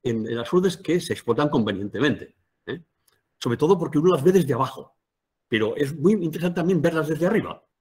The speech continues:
y explicar cómo se han generado, ¿vale? Bueno, entonces, si queremos ver hasta dónde llegaba esta superficie, pues yo aquí me he permitido poner este, eh, resalte en rojo, ¿m?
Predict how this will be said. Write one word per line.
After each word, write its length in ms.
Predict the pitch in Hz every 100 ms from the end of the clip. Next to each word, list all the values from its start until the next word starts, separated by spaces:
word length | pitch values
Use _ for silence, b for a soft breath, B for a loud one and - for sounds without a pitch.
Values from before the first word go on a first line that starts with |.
| _ _
y 60 | 131
explicar 420 | 131 123 151 -
cómo 200 | 151 135
se 80 | 113
han 80 |
generado, 320 | 95 82 73 - _
¿vale? 180 | 147 196 - _ _ _
Bueno, 160 | - - _ _ b b
entonces, 380 | _ - 113 -
si 400 | - 120 113 104 - _ _
queremos 400 | 147 147 185 156
ver 260 | 180 - - b b -
hasta 240 | 147 -
dónde 240 | 160 170 160
llegaba 500 | 165 165 170 160 151
esta 240 | 160 - 151
superficie, 580 | 156 170 226 214 190 220
pues 160 | 135
yo 140 | 123 143
aquí 280 | 147 165 160 B
me 100 | -
he 40 | 139
permitido 540 | 151 147 151 160 151
poner 280 | 151 147 147 143 131
este, 380 | 131 139 131 131 B B
eh, 240 | - 120 120
resalte 560 | 135 - 185 175 180
en 120 | 180
rojo, 560 | 170 202 - 214 - _
¿m? 220 | - 202